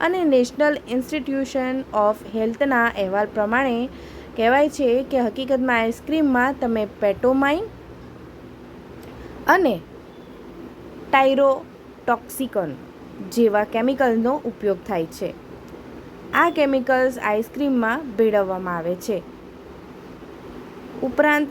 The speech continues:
તેમાં ઘણી બધી એવી ભેળસેળ હોય છે જેના કારણે આઈસ્ક્રીમને સ્વાદિષ્ટ બનાવવામાં આવે છે, જેથી તમે એને વારંવાર ખાવાનું પસંદ કરતા હોય છે. અને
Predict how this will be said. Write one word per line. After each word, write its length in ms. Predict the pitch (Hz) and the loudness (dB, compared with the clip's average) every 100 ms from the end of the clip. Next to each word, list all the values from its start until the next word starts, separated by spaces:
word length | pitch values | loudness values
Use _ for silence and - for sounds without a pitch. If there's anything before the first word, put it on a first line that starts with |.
| - | -2
તેમાં 260 | 254 247 220 | 0 2 0
ઘણી 300 | 233 214 262 | 0 0 2
બધી 280 | 269 254 | 2 2
એવી 220 | 262 247 254 | 0 0 0
ભેળસેળ 500 | 233 220 214 240 233 | 2 2 2 0 2
હોય 240 | 220 202 | 2 0
છે 320 | 208 247 233 240 - - - - - - 208 | 0 -2 -2 -6 -16 -20 -20 -20 -20 -14 -2
જેના 300 | 233 226 262 | 0 2 2
કારણે 580 | 285 285 285 262 269 294 | 2 2 2 2 -2 -2
આઈસ્ક્રીમને 680 | 214 214 214 - 294 269 254 | -2 0 -2 -2 0 2 0
સ્વાદિષ્ટ 540 | 277 254 220 220 220 196 | 0 2 2 2 -2 -2
બનાવવામાં 520 | 190 180 175 180 165 | -2 -2 -2 -2 -4
આવે 180 | 160 165 | -4 -6
છે, 240 | - 180 - - - - - - - - | -6 -10 -10 -18 -18 -18 -18 -16 -6 4
જેથી 260 | 247 269 | 4 4
તમે 300 | 262 262 262 | 0 2 2
એને 140 | 254 254 | 2 2
વારંવાર 540 | 226 214 262 254 254 | 2 4 2 2 0
ખાવાનું 540 | 254 220 202 214 226 233 | 0 -2 0 0 -2 -2
પસંદ 340 | 233 220 196 | -2 -2 -4
કરતા 320 | 190 175 180 | -6 -6 -6
હોય 260 | 180 190 175 | -4 -2 -4
છે. 240 | 175 190 - - - - - | -4 -6 -6 -10 -16 -10 -2
અને 160 | 262 | -2